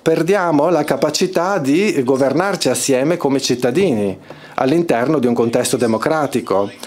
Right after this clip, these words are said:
e sempre più definiamo la democrazia come la libertà di fare quello che vogliamo, dove le altre persone allora diventano una minaccia alla nostra libertà,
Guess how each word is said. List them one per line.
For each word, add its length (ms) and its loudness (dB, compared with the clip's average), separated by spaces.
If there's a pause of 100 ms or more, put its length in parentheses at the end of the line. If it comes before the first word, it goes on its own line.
e 200 2
sempre 420 0
più 160 0
definiamo 640 0
la 100 2
democrazia 840 0
come 400 2
la 100 2
libertà 560 2
di 120 2
fare 440 0
quello 260 2
che 120 2
vogliamo, 640 2
dove 440 2
le 80 2
altre 280 0
persone 380 0
allora 260 2
diventano 480 2
una 140 2
minaccia 460 0
alla 160 2
nostra 360 0
libertà, 600 0